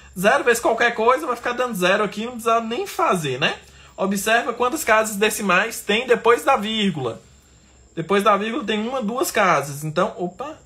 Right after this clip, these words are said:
aqui ficou mil trezentos e cinquenta. Só que aí tem a questão da vírgula, né? Conta, então, aqui uma, duas casas decimais. Vai ficar treze reais e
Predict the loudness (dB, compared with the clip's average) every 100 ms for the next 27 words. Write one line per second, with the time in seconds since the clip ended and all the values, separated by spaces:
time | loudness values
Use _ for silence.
0 | -8 -8 -6 -10 -6 -4 -4 -2 -4 -6
1 | -6 -4 -2 -4 -6 -8 -8 -6 -6 -12
2 | -6 -4 -2 -4 -4 -6 -6 -4 -4 0
3 | 0 -2 -6 -20 -8 -2 -2 0 0 0
4 | -2 -10 -20 -6 0 2 2 2 2 0
5 | -4 -2 -2 0 0 0 2 0 2 -2
6 | 0 2 2 0 -10 -18 -20 -2 0 2
7 | 2 0 2 2 2 0 0 2 2 0